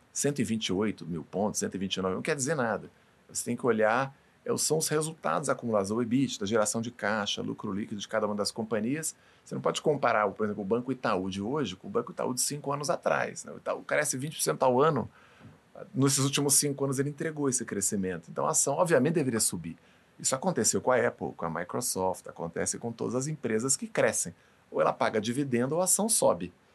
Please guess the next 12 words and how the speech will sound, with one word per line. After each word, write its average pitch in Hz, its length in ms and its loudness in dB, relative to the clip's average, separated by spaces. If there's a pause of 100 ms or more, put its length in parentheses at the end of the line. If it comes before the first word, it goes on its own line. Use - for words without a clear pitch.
né? 107 180 0 (340)
O - 20 -20
que - 80 -2
acontece 156 440 4
no 160 80 6
Brasil 151 260 8
é 180 40 2
que 180 60 -4
algum-, 165 160 2
muitas 226 380 4
empresas 151 480 4
crescem, 202 560 4